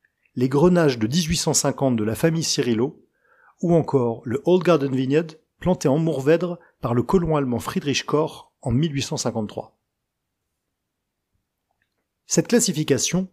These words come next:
est une marque de reconnaissance autant qu'une preuve de la résilience, non seulement des ceps de vigne,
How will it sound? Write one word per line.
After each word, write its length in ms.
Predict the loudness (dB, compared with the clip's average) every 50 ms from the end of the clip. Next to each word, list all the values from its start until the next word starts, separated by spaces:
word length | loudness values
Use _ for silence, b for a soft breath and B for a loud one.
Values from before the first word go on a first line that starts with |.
| _ -8
est 160 | -6 -2 2
une 120 | 4 6 6
marque 220 | 6 4 2 2
de 60 | 2
reconnaissance 800 | 4 4 4 4 2 2 2 0 -2 -2 -4 -4 -4 -4 -4 -6 -2 2
autant 340 | 2 2 2 2 0 -2 -2
qu'une 220 | -4 -4 -4 -2
preuve 280 | -2 -2 -2 -4 -4 -2
de 80 | -2
la 120 | -2 -2 -2
résilience, 680 | -2 -2 -4 -4 -6 -6 -6 -8 -8 -10 -12 -16 -18 _ _ _ -8
non 180 | -4 -2 -2 -2
seulement 400 | -2 -2 -4 -4 -4 -4 -4 -6
des 100 | -4 -4
ceps 300 | -6 -6 -6 -8 -8 -6
de 80 | -6 -6
vigne, 340 | -6 -8 -10 -10 -10 -12